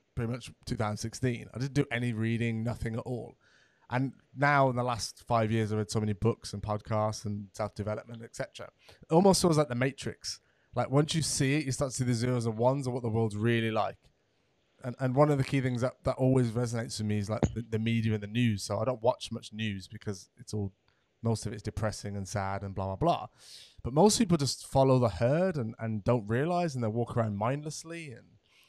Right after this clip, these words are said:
and I think it was, um, there's a study that shows that forty percent of human behavior, it's probably more than that, it's just automatic. So people don't even know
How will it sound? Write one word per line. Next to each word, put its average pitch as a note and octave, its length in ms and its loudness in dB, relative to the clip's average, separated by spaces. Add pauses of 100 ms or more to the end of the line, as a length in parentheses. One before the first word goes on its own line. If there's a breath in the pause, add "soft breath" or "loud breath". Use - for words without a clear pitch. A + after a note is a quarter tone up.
(200 soft breath)
and A2+ 120 -4
I - 40 -6
think E3 140 -2
it C3+ 60 -6
was, B2 140 0
um, A2+ 320 0
there's A2+ 140 -8
a G#2+ 40 -8
study A#2+ 280 -4
that A#2 100 -12
shows A2+ 200 -4
that A2 80 -14
forty C3+ 220 0
percent B2 280 -4
of G#2+ 160 -8 (260)
human A#2 220 -2
behavior, G#2 340 -4
it's G2 80 -12
probably G2+ 220 -6
more A2 180 2
than - 160 -8
that, G#2+ 160 -10
it's G#2+ 100 -12
just A#2+ 240 -8
automatic. A2+ 600 -8
So - 100 -16
people C3+ 200 -2
don't B2 100 -2
even F#2+ 180 -6
know A2 280 -4